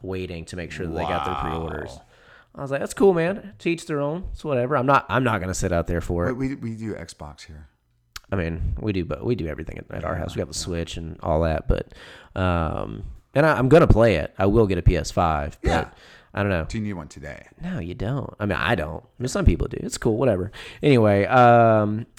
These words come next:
Speaker 1: last thing I was gonna throw out there. So we talked about Training Mass, the Whoop, Kill Cliff. Um, I actually didn't put it on my list, which was kinda funny, but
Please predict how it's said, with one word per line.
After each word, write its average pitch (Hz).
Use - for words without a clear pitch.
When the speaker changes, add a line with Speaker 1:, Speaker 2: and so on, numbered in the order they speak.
Speaker 1:
last 127
thing 123
I 110
was 104
gonna 104
throw 98
out 92
there. 90
So -
we 104
talked 120
about 107
Training 107
Mass, 101
the 120
Whoop, 101
Kill 95
Cliff. 98
Um, 95
I 107
actually 202
didn't 180
put 170
it 165
on 165
my 147
list, 117
which -
was 98
kinda 95
funny, 87
but 123